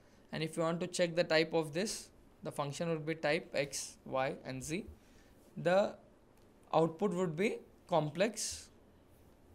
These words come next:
Type conversion. You can convert from one type to another with the int, float and complex methods. For example,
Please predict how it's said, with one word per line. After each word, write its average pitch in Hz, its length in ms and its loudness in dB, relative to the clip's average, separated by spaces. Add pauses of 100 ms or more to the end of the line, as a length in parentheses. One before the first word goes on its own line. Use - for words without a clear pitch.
(2250)
Type 214 320 8
conversion. 160 480 4 (280)
You 190 120 -6
can 226 220 6
convert 208 760 2 (160)
from 190 380 2
one 202 320 4
type 202 400 4
to 208 80 4
another 180 480 2 (240)
with 175 180 0
the 202 300 6 (280)
int, 214 500 0 (140)
float 202 460 0 (120)
and 170 180 -2
complex 160 500 0
methods. 165 520 -4 (460)
For 190 140 4
example, 185 560 2